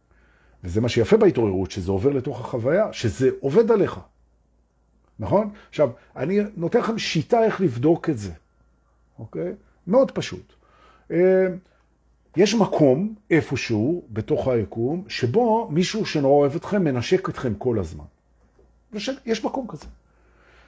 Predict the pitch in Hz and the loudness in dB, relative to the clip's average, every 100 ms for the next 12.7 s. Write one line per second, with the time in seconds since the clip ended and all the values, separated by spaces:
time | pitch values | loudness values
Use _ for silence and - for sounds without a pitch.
0 | _ _ _ 120 104 113 104 113 165 185 | _ _ _ -2 4 6 6 4 4 4
1 | 175 147 127 113 113 110 107 107 107 110 | 4 2 0 -2 -2 -2 0 0 -2 -4
2 | - 107 113 170 165 139 127 123 117 113 | -4 2 4 4 4 -6 -2 0 0 0
3 | 107 104 107 110 107 - 139 160 - 156 | 0 -2 -2 -4 -6 -10 -14 -16 -18 -14
4 | 175 240 - 202 123 - 110 - 160 160 | -6 -4 -4 -4 -4 -4 -6 2 6 6
5 | 165 156 143 135 117 117 113 120 117 113 | 6 6 6 4 2 -2 0 0 0 -2
6 | 113 110 113 117 - _ - - - _ | -6 -8 -8 -10 -16 _ -20 -20 -20 _
7 | _ 120 120 113 123 135 110 104 135 156 | _ 4 6 8 6 4 6 6 6 4
8 | 151 127 - _ _ - 120 160 151 240 | 2 -4 -10 _ _ -12 -4 4 6 6
9 | 214 190 151 190 196 190 135 120 - 139 | 4 0 0 -2 -2 -4 -6 -8 -4 -2
10 | 107 104 104 117 113 131 170 196 151 127 | -2 -4 -4 -4 -2 0 4 6 8 6
11 | 127 120 - - _ _ _ _ _ - | 4 0 -8 -20 _ _ _ _ _ -10
12 | 220 254 - 320 - 226 | -6 -4 0 0 0 -2